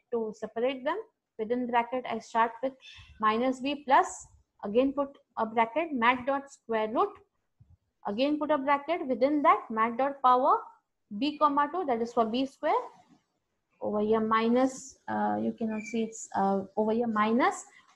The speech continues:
four into a into c. Now close the bracket.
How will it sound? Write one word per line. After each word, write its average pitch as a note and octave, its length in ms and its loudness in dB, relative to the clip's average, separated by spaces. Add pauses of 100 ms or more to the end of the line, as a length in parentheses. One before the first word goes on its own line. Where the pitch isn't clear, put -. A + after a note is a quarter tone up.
four D4+ 260 6
into D#4 400 2
a C#4+ 320 6
into B3 340 4
c. G#3 220 -4
Now G#3 300 2
close A#3 280 6
the B3 80 8
bracket. A#3 460 6